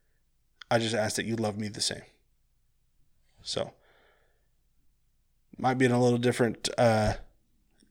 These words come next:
episode this, this week, a little more, uh, amped up, a little more passionate about it. Uh, but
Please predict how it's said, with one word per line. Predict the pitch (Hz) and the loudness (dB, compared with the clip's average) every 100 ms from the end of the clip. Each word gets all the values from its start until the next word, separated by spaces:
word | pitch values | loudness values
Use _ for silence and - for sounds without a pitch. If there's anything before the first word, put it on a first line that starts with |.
| _ _ - | _ _ -2
episode | 127 123 135 127 | 0 4 6 6
this, | 123 123 - | 4 0 -2
this | - 120 - | -2 -4 0
week, | 131 127 | 0 0
a | |
little | 117 120 | 2 4
more, | 117 113 104 - - - - - | 4 2 0 -8 -20 -20 -12 -4
uh, | 113 107 98 - - | 0 0 -2 -4 -2
amped | 135 139 - | 0 2 10
up, | 143 135 | 12 12
a | - | 8
little | 127 | 2
more | 123 | 2
passionate | 113 131 127 - 131 123 | 2 4 4 2 -2 4
about | 123 123 | 6 8
it. | 127 - - - | 8 4 -2 -6
Uh, | 110 104 101 - | -4 -4 -8 2
but | 127 123 - | 4 4 0